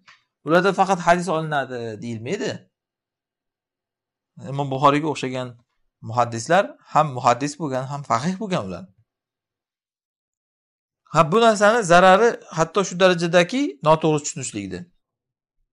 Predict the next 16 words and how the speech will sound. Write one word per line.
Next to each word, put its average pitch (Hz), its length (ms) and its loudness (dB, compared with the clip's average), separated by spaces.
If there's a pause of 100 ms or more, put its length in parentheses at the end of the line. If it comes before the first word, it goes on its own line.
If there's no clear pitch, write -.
(960)
Abu 170 240 6
Hurayra 233 260 6
roziyallohu 226 440 6
anhudan 196 380 4
hadis 160 300 2
kelyapti. 147 440 2 (1600)
Ibn 175 220 2
Mas'uddan 233 460 4
hadis 190 300 4
kelyapti. 165 440 2 (760)
Bizda 175 260 -6
ko'pincha 220 340 -6
shu 190 120 -4
mutaassiflar 202 680 2
nima 156 220 -4
deydi? 202 200 -8